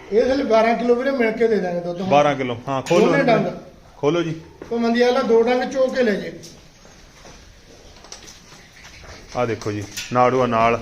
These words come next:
Speaker 2: ਮਗਰ ਕੱਟੀ ਤੇ ਮੋਹਰਾ ਨਸਲ ਦਾ ਨਗੀਨਾ ਇਹ ਆ ਗਿਆ। ਦੇਖੋ ਜੀ, ਕੁਆਲਿਟੀ ਕਰੋ ਚੈੱਕ, ਥਣ ਲੇਵਾ ਇੱਕ ਨੰਬਰ ਥੱਲੇ ਤੋਂ। ਠੀਕ ਆ ਜੀ, ਦੇਖੋ ਫਸ ਫਸ ਤੁਰਦੀ ਆ। ਕਿੰਨਾ ਦੁੱਧ ਰੈਡੀ ਆ ਇਹ ਥੱਲੇ ਬੌਲਾ ਹੁਣ?
Speaker 1: ਬਾਰਾਂ ਕਿਲੋ ਦੋਨੇ ਟਾਈਮਾਂ ਦਾ ਆਪਾਂ ਜੋਕ ਕੇ ਦੇ ਦਿਆਂਗੇ।
Speaker 2: ਠੀਕ ਆ, ਓਕੇ ਜੀ।
Speaker 1: ਹਾਂ।
Speaker 2: ਬਾਰਾਂ ਕਿਲੋ।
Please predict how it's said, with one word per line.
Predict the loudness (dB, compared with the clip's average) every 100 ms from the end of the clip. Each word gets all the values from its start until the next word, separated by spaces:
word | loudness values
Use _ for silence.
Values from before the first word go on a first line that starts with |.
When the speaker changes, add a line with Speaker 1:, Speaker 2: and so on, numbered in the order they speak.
| -2
Speaker 2:
ਮਗਰ | 0 0
ਕੱਟੀ | 0 -4 -4 -8 -8 -16 -20 -20 -10
ਤੇ | -4
ਮੋਹਰਾ | 0 4 4
ਨਸਲ | 2 2 2
ਦਾ | 2
ਨਗੀਨਾ | 0 -2 -2 0
ਇਹ | 2
ਆ | 2
ਗਿਆ। | 4 2
ਦੇਖੋ | 0 -4 -8
ਜੀ, | -8 -12 -20 -20 -20 -20 -8
ਕੁਆਲਿਟੀ | -2 0 0
ਕਰੋ | -4 -4 -2
ਚੈੱਕ, | -4 -4
ਥਣ | -4 -2 0
ਲੇਵਾ | 2 2
ਇੱਕ | 0
ਨੰਬਰ | -4 -4 -4
ਥੱਲੇ | -4 -4
ਤੋਂ। | -4
ਠੀਕ | -6 -6
ਆ | -4
ਜੀ, | -4 -8 -16 -20 -20 -20 -18 -18 -18 -12
ਦੇਖੋ | -10 -8 -10 -10 -2
ਫਸ | -2
ਫਸ | 0 -2 -2
ਤੁਰਦੀ | -4 -4 -4
ਆ। |
ਕਿੰਨਾ | -2 0 2
ਦੁੱਧ | 0 0
ਰੈਡੀ | 0 2 2
ਆ |
ਇਹ | 2
ਥੱਲੇ | 0
ਬੌਲਾ | 2 2
ਹੁਣ? | 0 0
Speaker 1:
ਬਾਰਾਂ | 0 4 4
ਕਿਲੋ | 2 2 2
ਦੋਨੇ | 2 2 4 4
ਟਾਈਮਾਂ | 4 2 2
ਦਾ | 0
ਆਪਾਂ | 0
ਜੋਕ | 2 4 4
ਕੇ | 2
ਦੇ | 0
ਦਿਆਂਗੇ। | 0 -4 -8 -2
Speaker 2:
ਠੀਕ | 0 2
ਆ, |
ਓਕੇ | 0 0 -2
ਜੀ। | -2 -6 -12
Speaker 1:
ਹਾਂ। | -10 -10 -10 -12 0
Speaker 2:
ਬਾਰਾਂ | 4 4 2
ਕਿਲੋ। | 0 0 -2